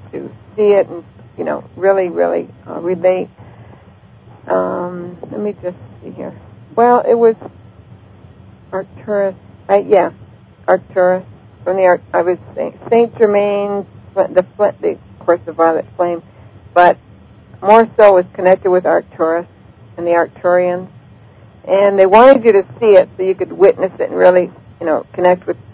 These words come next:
okay, this is happening. So it was like that energy was coming in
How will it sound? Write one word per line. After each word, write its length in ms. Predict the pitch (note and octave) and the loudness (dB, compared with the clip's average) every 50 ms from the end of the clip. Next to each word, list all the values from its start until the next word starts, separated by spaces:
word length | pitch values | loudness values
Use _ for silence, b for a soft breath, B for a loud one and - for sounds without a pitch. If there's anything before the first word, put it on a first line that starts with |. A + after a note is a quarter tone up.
| - - | -4 -2
okay, 460 | B3+ C4+ - - A3 G#3 G3+ G3 G3 - - | -2 -2 -4 -4 -4 -4 -4 -4 -6 -10 -12
this 100 | - G3+ G3 F#3+ | -12 -12 -12 -14
is 80 | F#3+ - - | -20 -14 -6
happening. 440 | - F3+ E3+ - - F3 F3 D#3+ b b b b b b b b b _ - | -4 -4 -4 -2 -4 -6 -6 -8 b b b b b b b b b _ 2
So 80 | G3+ F#3 | 4 6
it 60 | F3+ | 6
was 140 | F3+ G3+ F#3 - | 6 4 4 4
like 280 | - F#3+ F#3+ F3+ - - | 4 4 4 4 0 -2
that 200 | - F3+ F#3+ F#3 | 0 2 4 6
energy 400 | F#3+ F#3 G3 G#3+ G#3+ G#3 G#3 G3+ | 6 6 6 4 2 2 2 2
was 160 | F#3+ F3+ F3+ F3+ - - | 2 2 0 -2 -4 -4
coming 340 | - - F#3+ F#3+ F#3 F#3 G3 | -2 -2 0 0 0 0 0
in 360 | G3+ G3+ G3 F#3 F#3 F#3+ F#3+ | 2 2 2 2 0 -2 -6